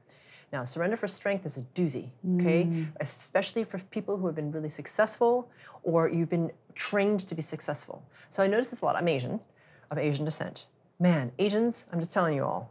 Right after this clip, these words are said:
Speaker 1: if you're Asian, this is a hard one for you, okay? Because you are, you are, at least from what I've observed with, from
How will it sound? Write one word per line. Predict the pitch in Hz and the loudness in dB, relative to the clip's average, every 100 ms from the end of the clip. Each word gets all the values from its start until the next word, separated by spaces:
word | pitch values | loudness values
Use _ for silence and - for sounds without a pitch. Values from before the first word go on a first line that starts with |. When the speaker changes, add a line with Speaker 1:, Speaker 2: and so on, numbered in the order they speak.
| - | -4
Speaker 1:
if | |
you're | 160 170 175 | 2 4 6
Asian, | 165 135 127 127 | 6 4 0 0
this | 147 151 | -2 2
is | |
a | 156 | 4
hard | 143 113 | 4 2
one | 110 | -4
for | 65 | -8
you, | 64 117 - - | -8 -10 -16 -2
okay? | 165 185 | 0 0
Because | 208 156 135 | 0 0 2
you | 127 - | 2 4
are, | 165 - - 175 | 2 -2 -6 -4
you | 143 185 208 220 - | 0 0 2 0 4
are, | 175 160 151 147 - - - _ _ | 4 6 6 4 0 -16 -20 _ _
at | 190 180 | 4 6
least | 175 214 190 - - - - | 6 6 4 -2 -4 -6 -8
from | - 185 170 | -2 2 4
what | 160 | 4
I've | 156 | 2
observed | 147 135 143 147 147 - - | 0 -2 0 2 0 -2 -8
with, | 139 - | -10 -10
from | - 160 147 | -6 -2 -2